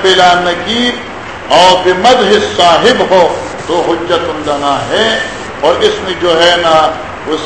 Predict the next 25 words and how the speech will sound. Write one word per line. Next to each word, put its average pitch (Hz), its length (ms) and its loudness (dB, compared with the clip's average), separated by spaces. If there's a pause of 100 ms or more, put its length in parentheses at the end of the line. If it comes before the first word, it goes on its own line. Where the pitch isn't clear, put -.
ایک 180 280 0
آدمی 175 380 -2 (800)
جو 175 240 0
کہ 170 160 0
غلہ 190 180 4
رہ 208 400 4
گیا 196 240 4
تھا 180 80 2
اس 175 220 0
کے 175 80 -2 (100)
پاس، 156 220 0 (1040)
ٹھیک 170 220 -6
ہے 226 80 2
نا، 208 120 2 (360)
اجرت 180 460 0
کا، 160 220 2 (680)
اور 160 340 4
پھر 202 140 2 (100)
جناب 202 420 2
عالی 196 180 2
مستاجر 185 680 0
نے 190 180 -4
کیا 190 160 2 (120)
کیا، 175 260 2 (600)
اس 170 200 -6